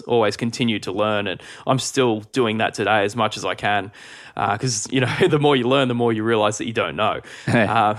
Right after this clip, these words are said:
Speaker 1: so, uh, yeah, roughly two thousand eighteen was when things started to click and I understood the process and, you know, I'd make, um, some videos kind of, uh,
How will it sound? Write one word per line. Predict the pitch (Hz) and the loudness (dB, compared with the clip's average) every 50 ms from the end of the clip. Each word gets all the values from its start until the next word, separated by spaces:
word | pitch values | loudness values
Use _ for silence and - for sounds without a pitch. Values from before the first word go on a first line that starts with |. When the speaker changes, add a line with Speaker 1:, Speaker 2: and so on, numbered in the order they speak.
| - 135 | -4 -6
Speaker 1:
so, | - - - 151 139 143 135 123 - - - - | -6 -2 0 2 4 4 4 2 0 -2 -2 0
uh, | 135 | 2
yeah, | 127 127 135 139 | 2 4 4 4
roughly | 120 117 127 135 135 - - 135 127 | 4 4 4 2 2 2 0 0 0
two | - - 151 135 | 0 0 0 2
thousand | 151 131 127 110 120 107 | 2 2 2 2 0 0
eighteen | 95 98 113 117 - - 117 113 113 | 0 2 0 0 0 0 0 2 2
was | 110 107 - | 0 -2 -2
when | 120 107 107 | -4 -4 -2
things | - 123 120 117 | -2 -2 -2 0
started | - 131 110 104 - | 0 0 0 0 -2
to | - | -6
click | - - 135 123 113 110 - | -6 -2 0 0 0 0 0
and | 113 107 104 | -2 0 2
I | 101 117 127 | 2 2 4
understood | 131 127 120 - - 135 117 | 2 0 -4 -2 -2 -2 -2
the | - | -2
process | - - - 131 131 127 131 - - 135 123 123 120 - - - | -6 0 2 2 2 2 0 0 0 2 2 2 2 0 -2 -2
and, | 113 101 107 - - - - - - - | -2 -2 -4 -10 -16 -18 -18 -20 -10 -4
you | - 131 | 0 2
know, | 127 120 120 | 4 6 6
I'd | 120 123 123 | 4 4 2
make, | 127 120 117 110 - - - | 2 2 2 2 0 0 0
um, | 113 104 95 92 98 95 | 0 0 0 0 -4 -6
some | - - - 113 | -6 -4 -4 -2
videos | 113 127 165 220 202 156 123 117 - | 0 0 2 4 4 2 2 0 0
kind | - 123 110 | 0 0 0
of, | 104 - - | 0 -2 0
uh, | 101 107 101 | 2 2 2